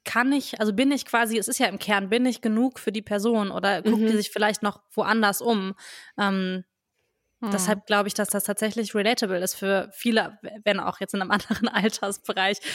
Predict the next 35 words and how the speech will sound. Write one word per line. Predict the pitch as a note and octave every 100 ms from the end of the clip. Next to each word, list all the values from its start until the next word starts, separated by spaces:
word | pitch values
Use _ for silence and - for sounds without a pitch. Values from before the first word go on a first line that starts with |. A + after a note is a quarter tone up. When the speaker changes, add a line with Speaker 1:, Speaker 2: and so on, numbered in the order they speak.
| - -
Speaker 1:
Aber | B3+
Katrin, | C4 C#4 B3
wie | A#3
ist | B3+
das | A#3
bei | A3+
dir? | A3 A#3+ G3 G#3+ - _ _ _
Speaker 3:
Hm. | A#3 A3 G#3+ G#3+ A3+ - - - - G#3+ -
Also, | A#3 A3+ A3+ A3+ A3 A3 G#3 - _ _ _ _ _ _ -
ich | A#3+ - G3
war | G3+ G3+
nicht | B3 D4
gut | - C#4
genug. | - C#4 D4 G4+ -
<laughs> | C4 B3+ - - - - F4 F4 -
Speaker 1:
Mhm. | G3+ G3 A3 D4 E4+ G4+ - _ _
Speaker 3:
Das | F#3+
ist | -
jetzt | F3 -
schon | E3+
lange | E3+ F3 F3
her | F3+ F3 F3+
und | F#3
ich | F3+
will | G3
jetzt | F#3
auch | -
keine | - F#3+ F3+
alten | F#3 F#3 G3
Kamellen | - F3+ F#3 F#3
rausholen | F3+ F3+ - F#3
eigentlich, | - F3 F3+ F#3+
aber | - F#3 F#3 - - - -
mein | F#3+ F#3+ F#3+ F#3+ F#3+ F#3+ F#3+ F#3+ F#3+ _ _ _ _ _ _ _ _ _ _ _
Ex-Freund | A#3 A3+ - - - G#3 G3+ G#3 G#3 -